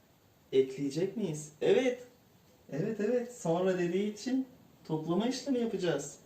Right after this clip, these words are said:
Zaman ilerliyor, artıyor. Buğra saat kaçta okula varmış olur? Bunu bulacağız.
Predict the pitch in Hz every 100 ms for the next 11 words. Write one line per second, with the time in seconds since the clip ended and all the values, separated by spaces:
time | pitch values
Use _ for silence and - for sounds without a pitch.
0 | - - 131 135 175 156 156 185 226 214
1 | - 123 123 - - 226 208 170 - -
2 | - - - - - - _ - 151 160
3 | 160 160 160 160 160 - 139 - 165 220
4 | - 247 240 214 196 185 175 160 165 -
5 | - - 170 208 196 165 156 165